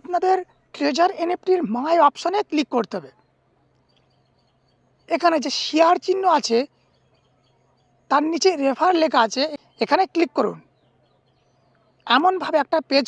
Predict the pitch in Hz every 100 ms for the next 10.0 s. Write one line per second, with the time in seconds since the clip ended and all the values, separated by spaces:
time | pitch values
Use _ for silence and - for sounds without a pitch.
0 | - 240 202 160 - _ _ _ _ _
1 | _ _ _ _ - 262 262 339 254 226
2 | 269 - 285 269 247 269 - - - _
3 | _ _ _ _ _ _ - 240 339 370
4 | 370 392 349 294 262 359 359 311 208 196
5 | - _ _ 233 254 349 285 330 311 320
6 | 370 339 311 330 349 - 311 294 311 -
7 | 277 311 311 - 247 294 220 185 185 _
8 | _ _ - 269 277 359 285 285 311 330
9 | 320 247 226 240 - 277 277 349 330 320